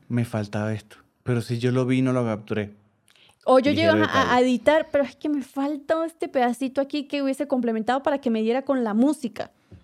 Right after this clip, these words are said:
Speaker 2: Un ejemplo.
Speaker 1: Ujú.
Speaker 2: O, por ejemplo, nosotros que eso, hay unos planos demasiado bellos con fuego en la playa.
Speaker 1: Uf,
Speaker 2: De
Speaker 1: hermosos,
Speaker 2: espectáculos de
Speaker 1: hermosos.
Speaker 2: fuego bellísimos, espectaculares. Y yo, yo hubiese querido como más, ¿verdad? Nosotros,
Speaker 1: Sí,
Speaker 2: "Ay,
Speaker 1: siento
Speaker 2: no
Speaker 1: que
Speaker 2: le-".
Speaker 1: fue muy corto todo.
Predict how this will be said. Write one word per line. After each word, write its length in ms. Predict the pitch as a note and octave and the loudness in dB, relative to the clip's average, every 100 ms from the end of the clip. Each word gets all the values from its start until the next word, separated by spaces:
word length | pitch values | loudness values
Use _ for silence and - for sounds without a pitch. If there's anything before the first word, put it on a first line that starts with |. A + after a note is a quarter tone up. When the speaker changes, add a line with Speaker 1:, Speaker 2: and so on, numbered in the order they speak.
| - | -8
Speaker 2:
Un 120 | A3+ | -4
ejemplo. 460 | B3+ C4+ B3 G3+ G3 | 0 2 2 0 -2
Speaker 1:
Ujú. 80 | C3+ - C#4+ | -6 -14 -4
Speaker 2:
O, 120 | B3 | -2
por 100 | A#3+ | 0
ejemplo, 220 | C4 B3+ | 0 -2
nosotros 300 | C#4+ C4 D4 | -4 -6 -6
que 200 | - B3+ - - A#3 | -2 -2 -2 -4 -2
eso, 200 | C4 D4 | -2 -2
hay 180 | - C4+ | -2 -2
unos 220 | D#4 E4 | -2 -4
planos 340 | - D4+ D4+ D#4+ | -4 -2 -2 -2
demasiado 380 | C4 A3+ A#3 | -2 -2 0
bellos 200 | B3 C#4+ | 0 -2
con 240 | - A#3+ A3+ | -2 -2 -2
fuego 440 | - B3+ C4+ D4+ | 0 2 2 2
en 80 | E4 | 0
la 160 | C4 - | -2 -2
playa. 400 | D4 C4+ G#3+ G#3 _ _ | -2 -2 -4 -8 _ _
Speaker 1:
Uf, 340 | B2 G#2+ - A3 | -6 -6 -8 0
Speaker 2:
De 180 | A#3+ | 2
Speaker 1:
hermosos, 200 | A#3 A3 | 4 2
Speaker 2:
espectáculos 520 | A3+ G#3 B3+ B3+ E4 E4 | 0 2 0 0 -2 0
de 80 | B3+ | 0
Speaker 1:
hermosos. 140 | F#3+ | 2
Speaker 2:
fuego 320 | A3+ C4 C#4 D4+ | 2 4 2 2
bellísimos, 920 | A3+ F#3 C4 C#4 A#3 A3 G#3+ G#3+ - | 0 0 -2 -2 -2 -2 -2 -2 -4
espectaculares. 960 | A3 G#3 G#3 - G#3 G3+ G3 G#3 A#3+ C#4 _ _ _ | -8 -4 -6 -4 -6 -4 -4 -2 -2 -4 _ _ _
Y 80 | A3 | -2
yo, 160 | A#3+ A3+ | 0 0
yo 120 | B3+ | -2
hubiese 180 | C#4 D4 | -2 0
querido 240 | C4 C#4 | 0 2
como 200 | C4+ A#3 | 2 2
más, 420 | A3 C#4+ D#4 D4 | 2 2 2 0
¿verdad? 380 | B3 G#3+ A#3 D4+ D#4+ | 0 0 2 0 0
Nosotros, 100 | D4 | 0
Speaker 1:
Sí, 100 | D4 | 0
Speaker 2:
"Ay, 100 | D4+ | 2
Speaker 1:
siento 280 | D#4+ C#4 | 4 4
Speaker 2:
no 40 | D4 | 4
Speaker 1:
que 60 | |
Speaker 2:
le-". 40 | C3+ | 2
Speaker 1:
fue 100 | D3 | 2
muy 200 | C#3+ D3 | 0 0
corto 360 | C#3+ A2+ G#2+ F#2+ | 0 0 -2 -6
todo. 280 | F#2 E2+ | -6 -8